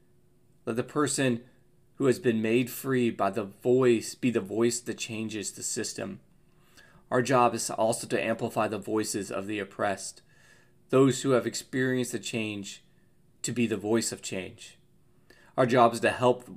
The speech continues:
maybe just one change, and as that one continues to voice change,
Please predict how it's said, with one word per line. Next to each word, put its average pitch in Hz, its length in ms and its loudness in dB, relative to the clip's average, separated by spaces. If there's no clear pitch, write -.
maybe 117 360 2
just 117 280 -2
one 113 280 0
change, 113 680 -8
and 120 100 2
as 117 140 2
that 113 160 4
one 120 200 0
continues 117 520 -2
to 117 80 -6
voice 110 400 -2
change, 98 560 -8